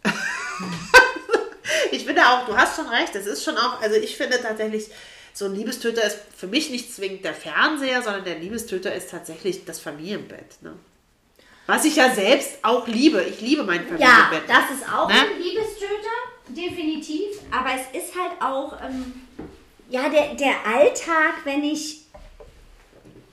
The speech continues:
Speaker 2: der, der Alltag ist unser Liebestöter in einer langjährigen Beziehung, ne? Und dieses auch manchmal sich nicht, äh, voreinander
Speaker 1: Das wollte ich gar nicht.
Speaker 2: und sich auch nicht, äh, schön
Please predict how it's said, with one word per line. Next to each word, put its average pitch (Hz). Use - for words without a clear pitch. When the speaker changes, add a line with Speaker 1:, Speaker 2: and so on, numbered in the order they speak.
Speaker 2:
der, 226
der 214
Alltag 339
ist 202
unser 202
Liebestöter 190
in 208
einer 196
langjährigen 214
Beziehung, 196
ne? 220
Und 240
dieses 220
auch 240
manchmal 247
sich 240
nicht, 240
äh, 214
voreinander 226
Speaker 1:
Das -
wollte 143
ich -
gar -
nicht. -
Speaker 2:
und 233
sich 247
auch 247
nicht, 269
äh, 220
schön 339